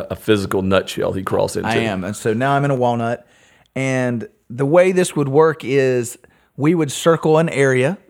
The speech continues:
Speaker 2: on a, on a map. And let's say it's the, around our bank and two blocks around it. And so within that area, you've got a Starbucks, you've got a doctor's office, you've got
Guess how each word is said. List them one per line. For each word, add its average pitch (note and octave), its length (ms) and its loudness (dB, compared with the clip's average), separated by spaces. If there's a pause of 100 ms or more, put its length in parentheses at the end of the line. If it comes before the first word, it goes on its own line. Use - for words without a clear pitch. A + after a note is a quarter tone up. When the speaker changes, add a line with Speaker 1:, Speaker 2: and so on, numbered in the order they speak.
Speaker 2:
on B2 200 -2
a, A#2+ 340 -4
on B2 140 -2
a C3 60 0
map. B2+ 500 -2
And G#2+ 340 -4
let's A#2 120 -6
say A#2+ 280 0
it's - 220 -6
the, G#2 280 -2 (160)
around B2 400 0
our B2 120 4
bank A#2 460 0
and A2 380 -4 (480)
two F3 160 2
blocks C3 420 2
around A2+ 340 -2
it. G#2 100 -2
And A2 240 -4
so A2+ 240 0
within A#2+ 300 -2
that B2 120 2
area, B2 280 2
you've A#2 180 -4
got A#2 160 2
a A2 40 0
Starbucks, A#2+ 640 0
you've A#2 100 -6
got A#2+ 160 2
a A#2 60 0
doctor's A#2 420 -2
office, A2+ 420 -2
you've A#2 160 -12
got A#2+ 360 0